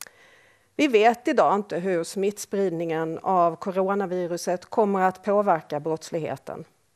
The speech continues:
Men förhoppningen med den här dagen, det är att ge er verktyg att ta nästa steg att utveckla det brottsförebyggande arbetet.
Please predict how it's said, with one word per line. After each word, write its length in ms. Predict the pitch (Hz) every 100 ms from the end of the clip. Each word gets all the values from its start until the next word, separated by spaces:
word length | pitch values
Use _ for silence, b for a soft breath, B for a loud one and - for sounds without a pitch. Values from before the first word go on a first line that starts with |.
| _ _ _ _ _ b b b b b b b b
Men 160 | - 226
förhoppningen 560 | 285 277 285 277 262 247
med 120 | 254
den 140 | 262
här 280 | 262 320 302
dagen, 380 | - - 196 220 _ _ _
det 320 | - 214 294
är 100 | 233
att 200 | 196 196 196
ge 560 | 196 202 220 202 196 - _
er 520 | - 196 180 175 170 185 _ _
verktyg 880 | 180 196 208 214 - - 175 175 175
att 200 | 208 -
ta 380 | 277 226 208 -
nästa 480 | 226 208 - -
steg 580 | 202 - - 196 156 175 -
att 180 | 190
utveckla 680 | - 226 233 240 202 - 202
det 80 | 220
brottsförebyggande 880 | 233 262 - 190 165 165 160 156 156
arbetet. 680 | 160 165 147 - 151 -